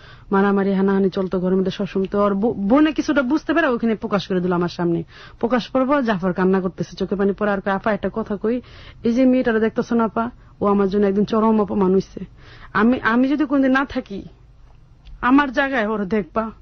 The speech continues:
তোমাদের কাছে একটা অনুরোধ আজকে।" এটা কয়ে চোখের পানি পড়তেছে ও জোরে, আর বলে, "আপা, আমি তো সুখী না কোনোদিনই, তোমরা তো দেখো, কহ ভাই।" ওর বোনও কান্দতেছে, ও কান্দতেছে হাসপাতালে বসে।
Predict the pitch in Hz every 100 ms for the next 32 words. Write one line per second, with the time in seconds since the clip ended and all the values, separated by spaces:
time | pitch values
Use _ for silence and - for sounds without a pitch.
0 | - 247 240 233 - - 269 277 294 214
1 | 254 - 285 - - - - - - 277
2 | 285 277 302 285 254 262 262 269 - 277
3 | 262 254 262 262 240 285 285 294 285 269
4 | 277 311 - 311 302 285 269 294 294 294
5 | 285 320 - - - - - - - -
6 | - 277 294 254 285 294 277 294 285 294
7 | 277 196 - 285 254 339 370 359 370 392
8 | - 339 269 262 254 233 233 220 - 247
9 | 226 208 208 -